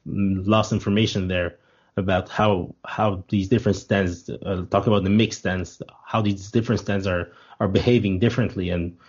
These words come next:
that could also explain some variability in our, in the data if we don't know what was actual relative abundance of each, uh, of each, each stand. And maybe that's not a question they wanted to answer because they're not doing this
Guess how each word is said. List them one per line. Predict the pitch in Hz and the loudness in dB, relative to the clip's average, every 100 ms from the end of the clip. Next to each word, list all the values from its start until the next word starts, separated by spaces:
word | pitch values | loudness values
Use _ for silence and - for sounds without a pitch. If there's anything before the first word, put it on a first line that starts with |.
| _ - | _ -2
that | 107 117 | 0 4
could | 131 | 4
also | 107 104 - 101 | 4 2 0 0
explain | 95 - 107 | 0 -2 -2
some | 101 | 0
variability | 98 95 92 107 117 101 | 0 0 0 0 0 0
in | 92 | 0
our, | 90 | -2
in | 90 - | -4 -4
the | 92 | 0
data | 101 113 92 95 _ _ _ - | 2 2 0 -4 _ _ _ -6
if | 104 - 101 | -6 -2 -2
we | |
don't | 95 98 98 | 2 4 4
know | 98 98 95 - _ - | 4 2 -2 -8 _ -4
what | 98 95 | 0 4
was | 101 95 | 4 4
actual | 92 - 98 92 | 0 -2 -2 -2
relative | 95 95 87 92 | 2 2 2 -2
abundance | 87 98 110 87 82 - - _ _ _ _ - | 0 0 0 -2 -6 -12 -20 _ _ _ _ -6
of | 98 90 - | -2 -2 -2
each, | 98 92 - - | -2 -2 -4 -2
uh, | 87 - - - | -2 -2 -6 -8
of | - 92 | -8 0
each, | 101 92 - | 0 0 -4
each | 98 82 | -4 -4
stand. | - 110 95 90 _ - | -2 -2 -2 -6 _ -8
And | 104 101 | 2 6
maybe | 117 113 | 8 8
that's | 98 95 - | 4 0 2
not | 110 | 2
a | 101 | 4
question | - 104 - | 2 -2 0
they | 101 | 2
wanted | 98 98 98 | 2 0 0
to | 98 | 0
answer | 123 127 92 | 0 0 -4
because | 95 - 92 87 - _ - - | -4 -2 -2 -4 -12 _ -16 0
they're | 104 | 2
not | 101 98 | 2 4
doing | 104 104 | 6 6
this | 92 101 95 - | 4 2 2 -6